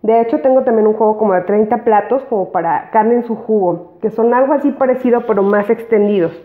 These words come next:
Nada más que esos los tengo guardados y aparte ya no me cabía aquí tanto. La verdad es que el barro es maravilloso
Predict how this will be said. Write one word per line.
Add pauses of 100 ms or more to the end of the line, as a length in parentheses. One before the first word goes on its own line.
(480)
Nada
más
que
esos
los
tengo
guardados
y
aparte
ya
no
me
cabía
aquí
tanto. (760)
La
verdad
es
que
el
barro
es
maravilloso